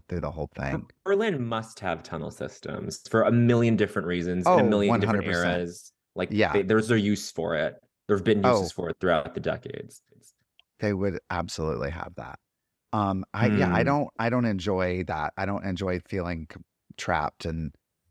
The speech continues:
Speaker 1: you know, I don't think I would wanna, think I'd wanna do that.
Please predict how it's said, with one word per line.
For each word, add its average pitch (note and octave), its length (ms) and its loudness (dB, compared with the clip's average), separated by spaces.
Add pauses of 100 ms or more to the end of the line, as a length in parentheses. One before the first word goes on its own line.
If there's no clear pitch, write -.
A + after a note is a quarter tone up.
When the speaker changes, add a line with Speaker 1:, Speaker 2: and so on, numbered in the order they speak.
(160)
Speaker 1:
you G#2 120 0
know, D#2+ 240 -6
I F#2+ 100 -2
don't F#2 240 -6 (320)
think A2+ 160 -2
I A2 80 2
would A2+ 140 0
wanna, A#2 320 -4 (680)
think A#2 140 -4
I'd A#2 80 -2
wanna A2+ 200 -2
do C3 180 -4
that. - 240 -10